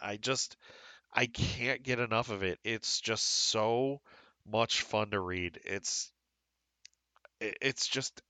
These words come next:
absolutely fantastic. The writing is great. The characters are great. The art is great.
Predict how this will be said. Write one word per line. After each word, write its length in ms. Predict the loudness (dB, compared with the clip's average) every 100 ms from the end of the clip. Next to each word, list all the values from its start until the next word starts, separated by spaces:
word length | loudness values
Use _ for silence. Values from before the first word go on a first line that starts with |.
| 6
absolutely 640 | 6 6 -2 -2 -2 -2
fantastic. 880 | -2 -4 -2 0 0 -2 -8 -12 -14 -20 -20 -20 -20 -20 -6
The 100 | -6
writing 520 | 2 6 6 6 0
is 180 | -4 -2
great. 460 | 0 2 2 0 -6
The 200 | -10 -6
characters 680 | -4 4 4 4 0 -4 -6
are 60 |
great. 340 | -2 0 0 -6
The 160 | -10 6
art 320 | 10 10 8 2
is 220 | -8 -8
great. 600 | -4 -2 -2 -4 -8